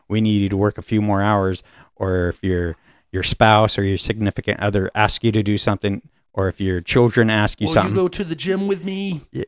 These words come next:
Speaker 1: anything it is. You gotta say yes. So that's the
Speaker 2: Yes.
Speaker 1: challenge this week, is to say yes to everything. So, but we can't do it to each other, 'cause I might ask Brent for, "Hey, can you loan me ten thousand dollars?"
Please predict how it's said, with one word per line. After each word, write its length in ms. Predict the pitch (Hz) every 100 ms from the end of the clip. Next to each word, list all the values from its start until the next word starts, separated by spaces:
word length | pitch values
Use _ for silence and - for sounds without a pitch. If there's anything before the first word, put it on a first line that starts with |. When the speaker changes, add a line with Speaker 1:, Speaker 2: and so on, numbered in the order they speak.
| -
Speaker 1:
anything 640 | 104 127 143 139 - 117
it 100 | 104
is. 300 | 87 80 - -
You 120 | - 120
gotta 160 | 151
say 180 | 135 139
yes. 500 | 117 110 117 - - -
So 280 | - 101 92
that's 340 | 107 131 -
the 120 | -
Speaker 2:
Yes. 60 | 147
Speaker 1:
challenge 460 | 135 135 127 - -
this 260 | 120 120 120
week, 240 | 113 110
is 200 | - 92
to 120 | -
say 180 | - 98
yes 440 | 107 110 113 117 -
to 160 | -
everything. 420 | 101 92 85 80 - - -
So, 380 | - - 90 85 - - - _
but 300 | - 98 107
we 100 | 98
can't 300 | 131 151 147
do 140 | 131 139
it 100 | 117
to 100 | 120
each 160 | 101
other, 180 | 156 120
'cause 200 | 95 104
I 80 | 104
might 200 | 165 135
ask 300 | 104 101 -
Brent 240 | 110 104
for, 180 | - 92 -
"Hey, 320 | 113 90 92 -
can 100 | 110
you 240 | 101 101 -
loan 220 | 104 107
me 100 | 104
ten 220 | 90 110
thousand 320 | 98 95 85 90
dollars?" 420 | 90 - -